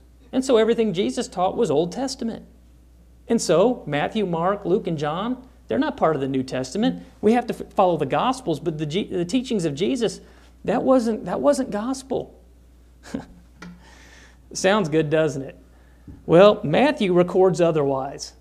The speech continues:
Let's go on over to Matthew chapter four. And again, remember, people, you'll find people saying, "Jesus wasn't teaching the gospel yet."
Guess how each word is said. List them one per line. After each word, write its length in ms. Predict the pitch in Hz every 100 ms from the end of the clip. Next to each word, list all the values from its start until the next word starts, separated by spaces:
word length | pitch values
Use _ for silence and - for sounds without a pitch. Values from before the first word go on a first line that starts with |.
| - _ -
Let's 200 | 269 -
go 120 | 254
on 120 | 220
over 180 | 208 175
to 80 | 160
Matthew 380 | 160 156 165
chapter 400 | 143 165 147 147
four. 460 | 127 - 139 127 131 - - _ _ -
And 100 | 180
again, 440 | 170 190 151 131
remember, 300 | 156 202 185
people, 560 | 139 208 208 196 196 -
you'll 220 | 147 175
find 220 | 220 240 233
people 180 | 254
saying, 200 | 160 208
"Jesus 340 | 147 247 277 254
wasn't 300 | 254 233 233
teaching 300 | 254 - 240
the 60 |
gospel 460 | 226 254 302 - 220
yet." 400 | 185 135 - -